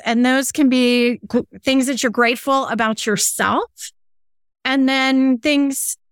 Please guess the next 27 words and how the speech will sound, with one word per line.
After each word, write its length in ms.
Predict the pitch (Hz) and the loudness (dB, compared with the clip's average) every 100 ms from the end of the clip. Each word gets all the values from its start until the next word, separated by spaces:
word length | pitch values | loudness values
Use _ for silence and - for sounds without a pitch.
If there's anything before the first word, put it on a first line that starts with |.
| - | -2
just 340 | 262 254 - | 0 0 0
that 180 | 277 208 | -2 -2
you're 120 | 254 | -2
grateful 500 | 226 240 240 - 240 | 0 0 0 -2 -2
for 480 | - 247 220 214 220 | -2 -2 0 2 0
in 220 | - 208 | 0 0
your 160 | 208 214 | 0 -2
life. 520 | 240 311 190 190 - - - | -2 -2 -2 -4 -8 -10 -8
Because 280 | - 226 220 | -4 -2 0
I 100 | 240 | 0
think 300 | 226 262 247 | 0 0 0
when 160 | 247 247 | 2 2
you 80 | 226 | 0
practice 840 | - 247 220 - 240 214 - - - _ _ _ | -2 -4 -4 -2 -2 0 -2 -4 -8 _ _ _
gratitude, 1120 | - 190 190 220 240 - - 196 190 190 202 202 - | -4 -2 0 0 -2 -2 0 2 2 2 0 -2 -2
it 160 | 226 | -2
really 300 | 226 233 233 | 0 0 0
focuses 760 | 214 - 208 233 202 214 190 190 | 0 -2 0 0 -2 0 0 2
you 120 | 190 | 0
back 500 | 185 185 180 175 - 202 | 0 -2 0 -4 -8 -4
on 440 | 180 190 185 185 - _ _ _ | 0 2 2 0 -4 _ _ _
how 180 | - 247 | -8 0
much 300 | 233 220 - | 0 0 0
you 120 | 214 | -2
do 280 | 190 190 190 | 0 0 0
have, 400 | 170 175 - 220 - - _ _ - | 2 0 0 -2 -6 -18 _ _ -10
right? 340 | 190 190 208 | -2 -2 -2